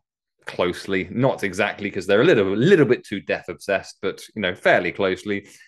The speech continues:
Um, and one of the things is how short life is and how little time you had. So, like, I was thinking to myself, if I had a terminal diagnosis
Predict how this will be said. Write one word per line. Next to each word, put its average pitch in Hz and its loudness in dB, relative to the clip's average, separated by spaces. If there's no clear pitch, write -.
Um, 113 -2
and 120 -2
one 135 -2
of 139 0
the 135 -2
things 131 -2
is - -6
how 127 -2
short 120 0
life 107 0
is 104 -4
and 107 -10
how 107 -2
little 107 -2
time 107 -2
you 87 -8
had. 82 -6
So, 98 0
like, 110 -6
I 110 2
was 110 2
thinking 139 0
to 110 -6
myself, 98 0
if 143 2
I 139 4
had 123 2
a 117 -2
terminal 123 0
diagnosis 107 -2